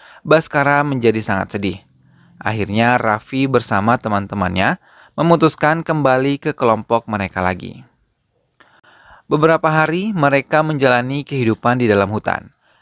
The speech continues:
Akhirnya mereka tiba di desa terdekat. Beberapa anggota keluarga para penggembala biasa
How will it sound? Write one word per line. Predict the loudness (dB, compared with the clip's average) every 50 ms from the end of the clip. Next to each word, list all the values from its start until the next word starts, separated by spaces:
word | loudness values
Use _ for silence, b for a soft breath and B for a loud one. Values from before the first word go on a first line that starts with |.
| b b b
Akhirnya | -6 -4 -4 -4 -2 -2 0 0 2 2 2
mereka | 2 2 0 0 -2 -4 -2 -2 -2 -2
tiba | -2 _ -8 -6 -2 2 4 4 4 2
di | 0
desa | -2 -2 -2 -2 -2 -6 -8
terdekat. | -6 -8 -6 -4 -6 -6 -4 -4 -6 -6 -6 _ _ _ _ _ _ _ _ _ _ _ _ _ _ -6
Beberapa | -4 0 0 2 0 0 0 2 2 2 2
anggota | 0 -2 -2 -2 -4 -2 -4 -8
keluarga | -6 -2 0 0 0 0 0 0 2 2 2
para | 2 2 0 0 2 2 0
penggembala | 0 -2 -4 -4 -2 -2 0 0 2 2 0
biasa | 0 0 -2 -2 -2 -2 0 0 0 0 -2